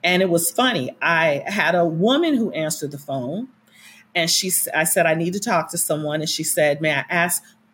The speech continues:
what you need to discuss?" And I said, "I need to report a possible C S A in the congregation."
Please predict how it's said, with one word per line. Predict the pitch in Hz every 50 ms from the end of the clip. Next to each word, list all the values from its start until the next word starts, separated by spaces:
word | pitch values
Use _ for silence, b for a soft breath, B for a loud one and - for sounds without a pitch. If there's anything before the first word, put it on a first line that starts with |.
| _ _ _
what | 151 156 165 170 135
you | 147 165 170
need | 165 156 147 143
to | - 143
discuss?" | 143 147 - - - - 269 285 170 156 - - - - - b b b b b b b _ _
And | 175 180 170 165 156
I | 156 160
said, | - - 180 160
"I | 156 160
need | 160 165 170 165 165
to | - - 170
report | 170 165 165 - - 165 160 151 151 151 143 - - _ _ _
a | - 165
possible | - - 180 170 - - - 170 160 160
C | - - - 170 139 151
S | 160 160 -
A | 160 147
in | 143 143
the | 147
congregation." | 143 - 156 147 147 147 143 143 151 151 151 151 147 - - 123 131